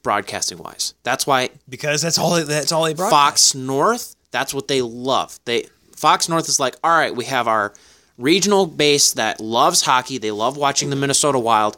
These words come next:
Speaker 1: We own that." That's why N B C doesn't go there a whole lot, because A, it's in a,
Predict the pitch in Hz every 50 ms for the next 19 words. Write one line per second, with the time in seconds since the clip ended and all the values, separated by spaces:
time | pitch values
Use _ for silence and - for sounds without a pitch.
0 | - - _ - 120 127 131 143 - 131 123 123 117 113 107 95 87 80 73 101
1 | 117 - - 147 - 143 147 147 143 - 160 147 135 127 131 139 117 113 131 147
2 | 165 170 156 139 127 113 104 - - 120 110 101 95 95 98 92 110 107 - 120
3 | 110 107 - - - 135 139 156 180 196 190 - - - - - - 127 - -
4 | 131 120 113 98